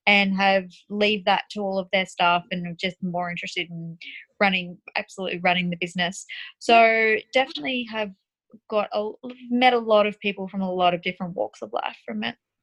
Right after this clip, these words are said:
Speaker 2: Yeah,
Speaker 1: Yeah.
Speaker 2: that sounds really cool. Great thing to come from your job as well, 'cause that's something we're
Speaker 1: Yeah.
Speaker 2: always talking about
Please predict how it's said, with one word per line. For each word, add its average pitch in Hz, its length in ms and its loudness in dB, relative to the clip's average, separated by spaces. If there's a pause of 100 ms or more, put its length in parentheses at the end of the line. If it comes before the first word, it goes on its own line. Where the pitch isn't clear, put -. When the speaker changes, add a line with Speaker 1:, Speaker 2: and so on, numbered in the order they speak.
(380)
Speaker 2:
Yeah, 262 320 0
Speaker 1:
Yeah. 233 60 2
Speaker 2:
that 240 100 -4
sounds 240 260 -6
really 240 220 0
cool. 220 520 -6 (220)
Great 233 240 0
thing 214 140 0
to 208 100 -4
come 202 260 -2
from 196 200 -2
your 190 120 0
job 190 260 -8
as 196 120 -6
well, 196 260 -4
'cause 202 560 -6
that's 202 240 -4
something 202 360 0
we're 302 80 4
Speaker 1:
Yeah. 233 80 0
Speaker 2:
always 196 220 -4
talking 190 380 -10
about 190 320 -10